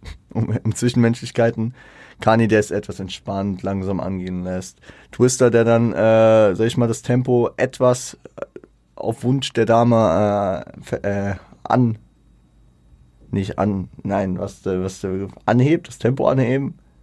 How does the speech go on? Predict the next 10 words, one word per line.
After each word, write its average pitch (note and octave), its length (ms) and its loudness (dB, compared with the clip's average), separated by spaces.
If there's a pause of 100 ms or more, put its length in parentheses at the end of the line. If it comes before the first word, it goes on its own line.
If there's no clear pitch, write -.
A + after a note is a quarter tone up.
(1300)
Anziehen? C#3+ 640 -2 (360)
Das - 220 -12
Tempo B2+ 320 2
anzieht? C3+ 480 0 (560)
Genau, G#2+ 400 2 (120)
äh, G#2 60 0
eingefasst A2 920 4
in A2 60 -2
einem G2+ 180 0
angenehmen, G#2+ 720 0